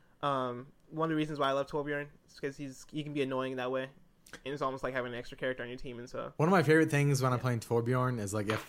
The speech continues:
Speaker 2: uh, Roadhog chains me and I just, like, just lay him out, you know. So mu-,
Speaker 1: Oh, yeah.
Speaker 2: so satisfying.
Speaker 1: Same thing with Reaper, too.
Speaker 2: Yeah.
Speaker 1: I feel like, yeah. Any character with a sh-, with, like,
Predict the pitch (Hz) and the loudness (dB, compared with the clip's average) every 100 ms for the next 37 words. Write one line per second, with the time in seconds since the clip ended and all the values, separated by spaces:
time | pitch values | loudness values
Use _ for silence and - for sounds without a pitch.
0 | - 95 113 98 104 110 110 110 110 104 | -10 -4 -4 -2 0 0 2 2 2 0
1 | 113 - - _ - - _ - - 107 | -6 -16 -20 _ -20 -20 _ -6 0 0
2 | 113 113 131 131 135 107 110 101 - 104 | 2 2 2 2 -2 -2 -2 -2 -4 -4
3 | 92 98 95 101 104 98 95 98 104 101 | -4 -6 -4 -2 -2 -2 -4 -4 -6 -8
4 | 98 95 90 - - - _ - - 101 | -8 -8 -10 -18 -20 -20 _ -10 -4 2
5 | 98 151 135 123 147 139 123 113 - 110 | 8 8 8 8 6 6 4 2 0 -2
6 | 101 101 107 226 254 214 156 156 143 120 | -2 0 4 4 4 0 0 -2 -2 -4
7 | 147 123 113 107 98 101 _ _ _ _ | -2 2 2 2 0 -4 _ _ _ _
8 | _ - 135 135 127 131 127 127 _ - | _ -12 -4 -2 -2 -2 -4 -4 _ -2
9 | 180 220 214 214 233 123 - - 151 135 | 0 2 2 2 0 0 -4 -2 0 0
10 | 131 | -4